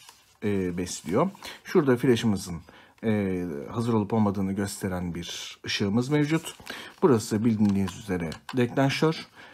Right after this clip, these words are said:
E, burada da böyle bir makara sistemimiz var. Şu an kapalı da mesela. Buraya aldığımızda direkt portre modu, buraya aldığımızda güneşli ve buraya aldığımızda da bulutlu havalarda çekmemize olanak sağlayan bir yapısı var.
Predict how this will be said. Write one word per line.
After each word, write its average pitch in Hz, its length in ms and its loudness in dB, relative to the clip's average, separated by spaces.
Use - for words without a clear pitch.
E, 123 240 4
burada 131 220 6
da 156 100 4
böyle 147 180 6
bir 170 100 6
makara 131 320 4
sistemimiz - 560 -6
var. 85 120 -6
Şu - 160 2
an 165 160 4
kapalı 131 360 4
da 92 60 0
mesela. 101 480 -2
Buraya 147 260 8
aldığımızda 113 720 4
direkt 110 360 0
portre 113 320 4
modu, 147 420 2
buraya 139 240 8
aldığımızda 98 480 2
güneşli 127 680 4
ve 107 40 2
buraya 156 280 8
aldığımızda 95 720 -2
da 175 200 2
bulutlu 151 300 2
havalarda 110 380 2
çekmemize 110 540 2
olanak 107 400 4
sağlayan 120 540 2
bir 143 320 -2
yapısı 143 520 2
var. - 260 -4